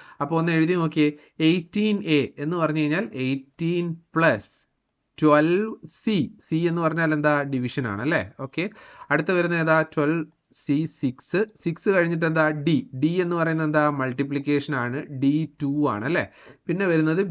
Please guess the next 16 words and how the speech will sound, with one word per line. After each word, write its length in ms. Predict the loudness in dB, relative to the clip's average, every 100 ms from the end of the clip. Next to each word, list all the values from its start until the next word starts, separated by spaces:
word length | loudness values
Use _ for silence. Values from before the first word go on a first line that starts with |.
| 0
ബി 100 | 0 0
ഫൈവ്. 220 | 0 -2 -2 0
ബിക്ക് 240 | 0 2 2
വരെ 160 | 2
എന്ത് 100 | 2 4
എഴുതണം? 320 | 2 0 -4 -6 -6
മൈനസ് 420 | -6 -6 -8 -2
ഫൈവ്. 180 | 0 0 -4 _ _ _ _ _ _ _ _ _ _ -20 -14 4
ബോർഡ് 220 | 6 6 4
മാസ് 260 | 0 0 0
റൂൾ 140 | 0 2
പ്രകാരം 340 | 2 2 0 0
ആദ്യം 420 | 0 0 -2 -4
നമ്മൾ 180 | -4 -4
എന്ത് 160 | -4 -2
ചെയ്യണം? 280 | 0 0 -2